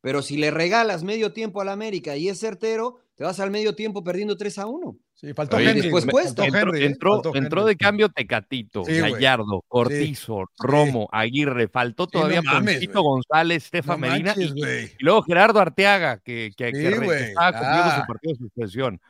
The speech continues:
Speaker 2: Ah, cabrón,
Speaker 3: Pero
Speaker 2: Rayados.
Speaker 3: ti-, ti-, tiene trabuco el cabrón, este,
Speaker 2: Ah, bueno,
Speaker 3: pero,
Speaker 2: sí, sí,
Speaker 3: pero
Speaker 1: O sea,
Speaker 3: fal-
Speaker 1: tiene buenos jugadores, pero no sé si sea buen equipo todavía.
Speaker 2: Vamos a, vamos a ver,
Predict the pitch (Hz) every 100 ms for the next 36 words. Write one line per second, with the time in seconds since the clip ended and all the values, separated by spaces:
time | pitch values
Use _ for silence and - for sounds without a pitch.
0 | - 131 175 170 - 220 196 147 135 127
1 | 117 - _ _ _ 107 95 107 95 98
2 | 117 127 135 180 143 104 101 92 78 _
3 | 101 95 123 143 151 98 92 92 147 151
4 | 180 190 196 247 165 170 285 294 294 262
5 | 226 202 185 226 226 - 175 180 185 196
6 | 151 180 190 170 - 160 165 - 117 110
7 | 123 143 131 101 90 113 123 123 135 165
8 | 220 208 151 _